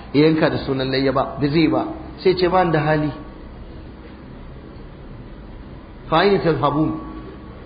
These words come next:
So ya ku yan uwana musulmi, mu yi kokari mu amfana da wannan kwanaki masu albarka.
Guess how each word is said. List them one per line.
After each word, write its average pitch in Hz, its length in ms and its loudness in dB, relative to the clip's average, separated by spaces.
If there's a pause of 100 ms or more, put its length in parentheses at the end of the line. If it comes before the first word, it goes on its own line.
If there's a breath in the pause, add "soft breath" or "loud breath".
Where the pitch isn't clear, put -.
(460)
So 147 100 2
ya 165 120 6
ku 175 120 4
yan 175 220 4
uwana 175 300 4
musulmi, 165 480 0 (1000)
mu 123 120 2
yi 175 80 6
kokari 170 380 6
mu 156 160 4
amfana 151 340 2
da 143 80 4
wannan 151 240 2
kwanaki 139 360 0
masu 151 240 0
albarka. 143 680 0